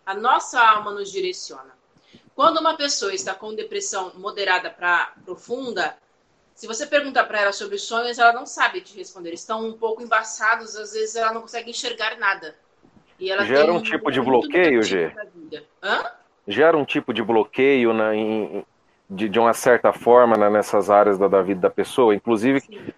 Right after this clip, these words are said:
Speaker 2: questão de, de sonhos, relacionamentos.
Speaker 1: É, o que é chamado muitas vezes, cada caso é um caso, não podemos diagnosticar aleatoriamente, né?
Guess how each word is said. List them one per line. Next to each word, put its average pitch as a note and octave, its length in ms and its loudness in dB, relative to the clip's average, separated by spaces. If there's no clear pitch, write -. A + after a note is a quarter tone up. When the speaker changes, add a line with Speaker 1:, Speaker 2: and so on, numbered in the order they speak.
Speaker 2:
questão C3 320 4
de, A#2+ 120 0
de A#2+ 120 0
sonhos, D3 460 6
relacionamentos. A#2+ 1700 4
Speaker 1:
É, G#3+ 220 2
o G#3 60 -2
que A#3+ 200 -2
é A#3+ 60 2
chamado A#3+ 420 2
muitas C#4 400 -4
vezes, B3 240 2
cada F#3 240 -4
caso F3+ 340 0
é G3+ 40 -8
um A3+ 80 -6
caso, G3+ 420 0
não G3+ 100 -14
podemos G3 340 -10
diagnosticar G3 600 -6
aleatoriamente, F#3 1040 -6
né? B3+ 240 -4